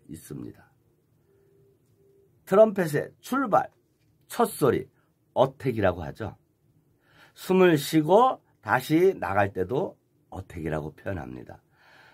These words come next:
이 첫 소리 출발만 좋으면은 그 한 문장이 해결이 됩니다. 근데 그 첫 소리가 자신감이 없으면은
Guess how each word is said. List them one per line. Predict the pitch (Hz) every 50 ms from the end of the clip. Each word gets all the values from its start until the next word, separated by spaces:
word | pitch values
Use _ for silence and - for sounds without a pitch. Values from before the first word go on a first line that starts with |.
| _ -
이 | - 196 185 - -
첫 | - - - 254
소리 | 254 - - 285 285 294 285 277 233
출발만 | - - - 240 226 233 233 196 208 185 175 170 165 156 156 151 147 143 135 131 123
좋으면은 | - - 104 104 104 101 98 95 92 85 78 76 69 57 - - _ _ _ _ _ _ _ _ _ _ _ _ _ _
그 | _ - 120 117 131
한 | 147 143 - - 220 220
문장이 | 220 226 208 180 160 143 139 120 117 135 165 - - _ _ _ _ _ _ _
해결이 | - 214 208 180 160 135 113 101
됩니다. | - 92 80 80 76 69 67 - - - _ _ _ _ _ _ _ _ _ _ _ _ _ _ _
근데 | - 208 240 240 220
그 | 190 208 196 -
첫 | - - - 262
소리가 | 247 - - - 262 269 269 247 254 247 247 233 -
자신감이 | - 147 131 147 147 170 156 156 147 139 131 127 135
없으면은 | 120 104 90 92 - - 117 113 113 107 92 80 80 92 104 92 76